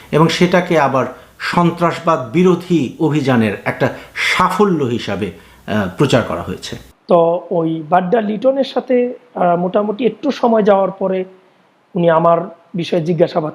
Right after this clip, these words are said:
Speaker 2: করলো। তো আমি বললাম, তো উনিও ওনার পরিবারের কথা বলল যে ওনার দুইটা বাচ্চা আছে।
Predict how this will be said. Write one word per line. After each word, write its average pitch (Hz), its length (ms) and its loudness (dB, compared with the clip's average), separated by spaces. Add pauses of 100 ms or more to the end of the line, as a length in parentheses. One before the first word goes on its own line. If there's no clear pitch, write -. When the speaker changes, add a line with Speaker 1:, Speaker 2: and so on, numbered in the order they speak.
Speaker 2:
করলো। 147 240 -12 (640)
তো 262 60 -6
আমি 185 100 0
বললাম, 156 440 0 (840)
তো 214 80 -2
উনিও 214 320 4
ওনার 185 280 2
পরিবারের 180 480 2
কথা 170 220 -6
বলল 156 380 -2
যে 160 100 -4
ওনার 156 200 -2
দুইটা 151 240 -6
বাচ্চা 160 400 -2
আছে। 147 260 -10